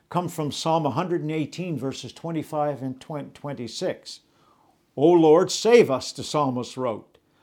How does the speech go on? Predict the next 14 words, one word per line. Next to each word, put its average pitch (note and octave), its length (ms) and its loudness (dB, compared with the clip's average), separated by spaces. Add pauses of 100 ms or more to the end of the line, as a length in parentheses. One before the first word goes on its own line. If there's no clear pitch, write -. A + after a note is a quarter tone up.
(160)
"O E3 120 6
Lord, E3+ 380 6
grant D#3+ 340 4
us F3+ 180 2
success. - 680 -2 (380)
Blessed D#3 440 6
is E3 280 4
he D#3 140 2
who C#3+ 120 2
comes D3 340 -4
in C#3+ 100 -4
the C3 100 2
name C3+ 360 -2
of C3 320 -4